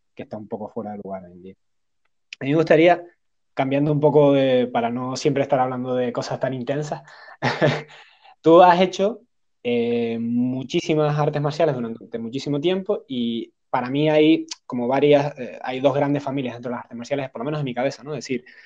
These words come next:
las que se basan más en golpear y las que se basan más en agarrar,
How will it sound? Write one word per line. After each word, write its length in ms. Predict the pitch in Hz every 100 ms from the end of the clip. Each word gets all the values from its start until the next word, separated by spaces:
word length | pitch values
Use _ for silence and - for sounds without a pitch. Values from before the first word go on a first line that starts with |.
| _ -
las 140 | 127
que 100 | 147
se 100 | -
basan 260 | 143 147 156
más 160 | 156 156
en 80 | 156
golpear 540 | 151 170 185 233 - _ _ _ _ _ _ _
y 80 | 139
las 120 | 135
que 80 | 147
se 100 | 147
basan 280 | 143 156 151
más 160 | 147
en 100 | 165
agarrar, 500 | 156 120 117 107 -